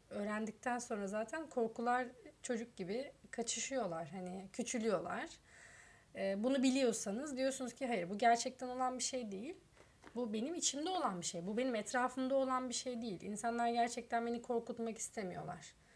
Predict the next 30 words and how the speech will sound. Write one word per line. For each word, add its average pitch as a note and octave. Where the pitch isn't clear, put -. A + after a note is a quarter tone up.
Ama A3
ben G#3+
hala B3
daha F#3
bunu F3+
hissediyorum. F3+
Bu E4+
benden B3+
gelen E3
bir E3+
şey." F#3
Ee, B3+
bunlarla F#4
yaşamayı F#4
öğreniyoruz. A3+
Ee, G#3
bunları A3
gördükten G#3
sonra. G#3+
"Korkumun C#4+
farkına D4
vardım, B3
daha B3+
da C4+
hissettim. B3
E, A#3+
o A3+
zaman C4
ne B3+
yapacağım?" G3